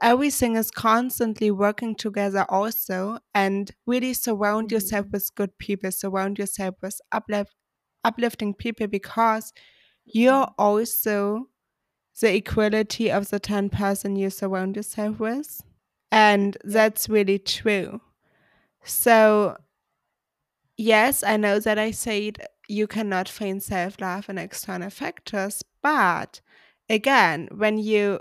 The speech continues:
Speaker 1: feel good, when you have fun, when you surround yourself with people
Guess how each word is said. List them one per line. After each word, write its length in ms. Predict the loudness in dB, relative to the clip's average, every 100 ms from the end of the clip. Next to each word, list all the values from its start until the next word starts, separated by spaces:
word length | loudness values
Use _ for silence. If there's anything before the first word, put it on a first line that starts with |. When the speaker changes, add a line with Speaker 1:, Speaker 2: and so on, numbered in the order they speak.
| -8
Speaker 1:
feel 580 | -16 -12 -4 -2 -2 -2 -8 0
good, 540 | 2 4 4 0 -6 -6
when 160 | -2 0
you 120 | 0
have 340 | -2 -2 -2
fun, 720 | -4 -12 -4 2 4 4 0 -2
when 200 | -2 -2
you 80 |
surround 480 | -4 -4 -4 -2 -2
yourself 460 | -6 -6 -6 -6 -6
with 200 | -10 -8
people 300 | -10 -6